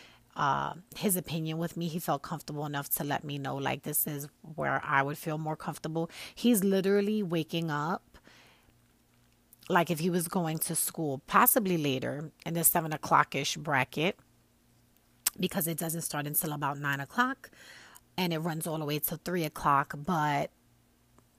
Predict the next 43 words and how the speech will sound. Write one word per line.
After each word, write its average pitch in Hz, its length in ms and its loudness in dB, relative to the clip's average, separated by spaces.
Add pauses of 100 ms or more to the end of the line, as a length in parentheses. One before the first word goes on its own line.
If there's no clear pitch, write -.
he - 260 0
enjoys 190 420 0
waking 170 280 -2
up 165 140 -4
for - 180 -10
it. 135 140 -8
He 165 160 -6
enjoys 160 320 -4
preparing 147 460 -6
the 151 80 -4
night 143 180 -2
before. 151 400 -6 (340)
He 185 320 -2
enjoys 165 540 -2
going 156 220 -4
to 151 80 -4
bed 151 120 -2
a 147 80 -2
little 147 220 -4
bit 147 180 -4
earlier. 156 380 -4
Whereas 147 420 -4
if 151 120 -4
he 165 140 -4
did 156 180 -4
not 143 160 -2
have 135 180 -2
any 135 140 -4
school, 254 260 -4
he'd 160 160 -4
probably 143 300 0
be 143 180 -4
up - 80 -6
till 143 260 -2
one, 143 320 -6
two 143 240 -4
in 139 60 -4
the 139 80 -8
morning, 143 280 -6
because 139 300 -2
at 139 140 -2
this - 180 2
point, 151 320 -6